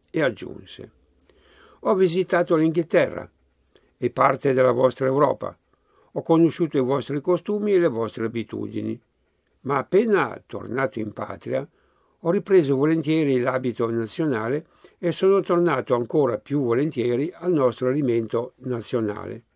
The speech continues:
la banana." Né il fatto,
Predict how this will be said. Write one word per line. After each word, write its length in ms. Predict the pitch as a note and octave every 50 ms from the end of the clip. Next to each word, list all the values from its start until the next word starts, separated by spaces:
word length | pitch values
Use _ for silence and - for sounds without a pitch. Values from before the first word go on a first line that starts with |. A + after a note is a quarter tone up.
| _ _
la 180 | - A2 A2
banana." 640 | G#2 G#2+ A2 A2 A2 A2+ A2 A2 A2 A2 A2+ A2+ A2 _ _ _ _ _ _ _ _ _ _ _ _ _ _ _ _ _ _ _ _ _ _ _ _ _ _ _ _ _ _ _ _ _ _ _ _ _ _ _ _ _ _ _ _ _ _ _ _ _ _ _ _ _ _ _ _ _ _ _ _ _ _ _ _ _ _ - _ _ _ _ _ _ _ _ _ _ _ _ _ _ _ _ _ _
Né 240 | D3+ C#3+ D#3+ F#3+
il 160 | G#3 F#3 D#3 C3
fatto, 640 | - - C#3+ A2+ G#2 - _ _ C#3+ C#3+ F3+ -